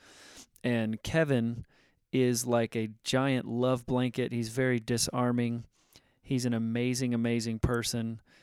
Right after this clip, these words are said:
So many of our friends down here have had sessions with Kevin. He, he administers ayahuasca, D M T, San Pedro,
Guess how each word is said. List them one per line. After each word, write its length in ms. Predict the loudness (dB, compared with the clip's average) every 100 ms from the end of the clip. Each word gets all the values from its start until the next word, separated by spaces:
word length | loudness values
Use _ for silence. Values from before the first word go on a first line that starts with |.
| _ _ _ -2
So 220 | 4 6
many 200 | 6 6
of 100 | 6
our 140 | 4
friends 340 | 2 2 0 2
down 220 | 0 2
here 280 | 2 2 4
have 180 | 2 0
had 420 | 0 0 0 0
sessions 540 | 0 2 0 0 0
with 340 | 0 -2 -4 -4
Kevin. 440 | 0 2 2 0
He, 320 | -2 -4 -4
he 200 | -4 -2
administers 840 | 0 0 0 0 0 0 0 -2 -4
ayahuasca, 920 | -2 0 2 2 2 0 0 2 0 -4 -12 -20 _ 0
D 220 | 2 2
M 120 | 0
T, 440 | 0 2 2 2
San 380 | 2 0 0 -2
Pedro, 840 | 0 2 2 4 6 8 6 4